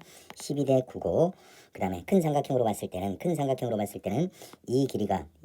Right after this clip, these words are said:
십육이고 십이가 되는 거죠. 그래서 십육하고 십이로 보면 이것을 삼으로 나누게 되면 사 대 삼이 되고, 여기는 사로 나누면 사 대 삼이 되겠죠. 그래서 비율이 똑같은 거죠.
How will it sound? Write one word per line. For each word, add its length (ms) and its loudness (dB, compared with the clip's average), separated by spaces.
십육이고 760 2
십이가 360 0
되는 160 -2
거죠. 220 2
그래서 300 -2
십육하고 760 2
십이로 440 0
보면 320 -2
이것을 560 2
삼으로 320 4
나누게 260 2
되면 200 2
사 260 -2
대 180 4
삼이 200 0
되고, 280 -2
여기는 280 -2
사로 260 2
나누면 360 0
사 280 -2
대 220 0
삼이 200 0
되겠죠. 280 -4
그래서 220 -4
비율이 260 0
똑같은 300 0
거죠. 420 0